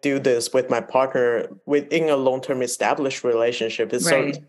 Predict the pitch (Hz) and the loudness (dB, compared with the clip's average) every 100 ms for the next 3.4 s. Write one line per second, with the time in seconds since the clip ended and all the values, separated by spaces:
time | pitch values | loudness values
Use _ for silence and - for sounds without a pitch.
0 | - - 170 156 - 147 - 131 127 131 | -6 0 0 0 -2 -4 -2 2 4 4
1 | 120 123 123 120 120 123 123 147 147 127 | 4 2 0 2 2 2 2 2 0 0
2 | 120 110 - 117 113 110 120 123 143 135 | 0 -2 -2 -2 -2 -2 2 2 2 2
3 | 120 120 113 120 | 0 -4 -6 -6